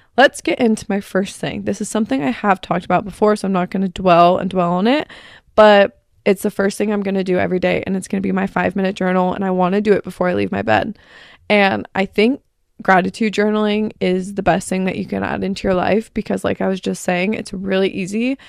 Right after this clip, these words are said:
especially if you're, like, in your twenties, thirties, to compare your life to other people and feel less successful. It's easy to feel comparison and maybe body image, self-doubt, all these things. So writing what you're grateful for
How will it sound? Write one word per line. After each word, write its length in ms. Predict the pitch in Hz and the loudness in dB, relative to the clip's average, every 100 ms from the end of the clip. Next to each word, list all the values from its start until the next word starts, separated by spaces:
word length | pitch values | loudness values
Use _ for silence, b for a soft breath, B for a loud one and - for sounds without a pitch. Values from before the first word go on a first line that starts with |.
| B - | B -4
especially 460 | - 175 - 196 | 0 2 2 0
if 160 | 190 - | 0 -2
you're, 80 | 190 | -2
like, 160 | 185 | -2
in 100 | 214 | -4
your 100 | 208 | -10
twenties, 380 | - 247 240 233 | -2 0 0 0
thirties, 500 | 220 214 208 202 202 B B B B _ - | 2 2 2 -2 -4 B B B B _ -8
to 320 | - 233 220 | 0 2 2
compare 260 | 247 214 214 | 0 0 2
your 140 | 226 | 2
life 240 | 226 220 - | 2 0 0
to 120 | 220 | -4
other 140 | 208 | -4
people 460 | - 220 - 190 - | -4 -6 -4 -4 -2
and 220 | - 190 | -4 -6
feel 260 | - 180 180 | -2 -2 0
less 220 | - 196 | 0 -2
successful. 760 | 214 - 247 - - 233 226 226 - - | -10 0 0 2 2 4 4 2 -2 -2
It's 360 | 180 - - _ | -2 -4 -20 _
easy 260 | 202 190 190 | -6 -4 -6
to 80 | |
feel 520 | 185 - 196 190 185 180 | -6 -6 0 2 2 0
comparison 800 | 185 - 240 240 240 226 220 214 B B B - | -2 4 4 4 0 0 -2 -6 B B B -6
and 400 | 196 185 185 190 | -4 -4 -4 -4
maybe 260 | 185 180 | -2 -4
body 340 | 185 247 247 240 | 2 2 4 0
image, 400 | 220 208 202 196 | -2 -2 -4 -4
self-doubt, 1500 | - 226 220 - - _ _ _ _ _ _ - 214 208 - | 2 2 2 -8 -20 _ _ _ _ _ _ 0 4 4 6
all 160 | 214 | 6
these 180 | 269 311 | 6 0
things. 420 | 202 185 233 247 B B B _ | -2 -2 -4 -8 B B B _
So 640 | - 233 220 214 214 - 214 | 6 8 10 6 2 -4 0
writing 460 | 202 202 277 302 | 4 4 2 2
what 120 | 262 | 0
you're 140 | - 226 | -2 -2
grateful 320 | 196 196 214 | -4 -2 -6
for 500 | - - 214 208 | -2 0 2 0